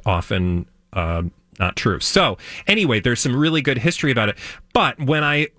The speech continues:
actually saw the Alamo for the first time, I was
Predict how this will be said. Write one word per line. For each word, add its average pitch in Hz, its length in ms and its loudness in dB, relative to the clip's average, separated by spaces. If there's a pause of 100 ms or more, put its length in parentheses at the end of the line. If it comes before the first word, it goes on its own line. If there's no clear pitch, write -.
(260)
actually 151 420 0
saw 135 520 2
the 220 200 -2
Alamo 233 440 0
for 240 120 -4
the 220 120 -2
first 226 280 -2
time, 226 440 0 (420)
I 147 180 4
was 151 320 2